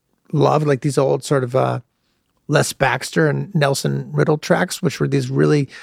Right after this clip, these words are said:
sort of full Hollywood scores. The ti-, the way they arrange the music, they don't do anymore.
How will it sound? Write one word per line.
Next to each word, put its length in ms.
sort 180
of 80
full 580
Hollywood 460
scores. 580
The 140
ti-, 460
the 100
way 500
they 380
arrange 540
the 60
music, 460
they 120
don't 260
do 240
anymore. 500